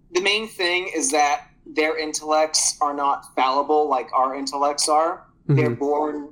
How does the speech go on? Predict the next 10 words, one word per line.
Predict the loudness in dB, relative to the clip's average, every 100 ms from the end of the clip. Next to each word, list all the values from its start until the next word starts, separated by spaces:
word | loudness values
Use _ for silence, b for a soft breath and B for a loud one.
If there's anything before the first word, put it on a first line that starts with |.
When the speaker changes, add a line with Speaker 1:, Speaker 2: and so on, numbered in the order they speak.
| -12
Speaker 1:
with | -10 -10 -14 _
an | -10 -10 -12 -14
infused | -16 -12 -8 -6 -6
knowledge | -2 0 0 -2 -4 -6 -6 -8
of | -8 -6 -8
everything | -10 -8 -8 -10 -10 -12 -10
they | -10 -10
need | -12 -8
to | -8 -8
know. | -8 -6 -8